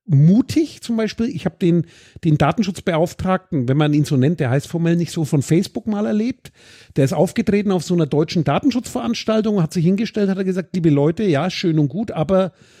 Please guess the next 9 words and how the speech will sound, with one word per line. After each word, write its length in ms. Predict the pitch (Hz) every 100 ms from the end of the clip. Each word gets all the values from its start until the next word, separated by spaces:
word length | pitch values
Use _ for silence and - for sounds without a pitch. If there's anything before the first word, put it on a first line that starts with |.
| _ -
wir 160 | 151
sehen 180 | 160 180
das 140 | 170 151
anders, 540 | 117 160 240 - - _ _
bringt 320 | - 180 214
euren 320 | - 170 165
Kindern 380 | 175 180 175 165
Medienkompetenz 800 | 175 226 247 180 156 131 135 120
bei.“ 360 | - 110 107